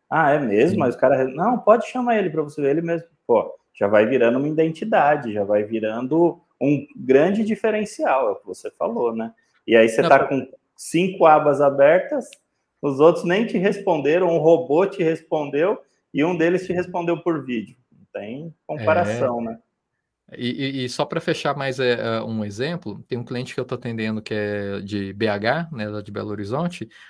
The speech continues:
Speaker 2: e tem uma pessoa ali que,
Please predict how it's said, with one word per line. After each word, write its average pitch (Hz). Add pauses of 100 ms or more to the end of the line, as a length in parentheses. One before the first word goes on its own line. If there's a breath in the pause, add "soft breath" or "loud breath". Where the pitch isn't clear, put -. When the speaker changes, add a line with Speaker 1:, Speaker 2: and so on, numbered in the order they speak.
(240 loud breath)
Speaker 2:
e 127
tem 151
uma 170
pessoa 156
ali 135
que, 123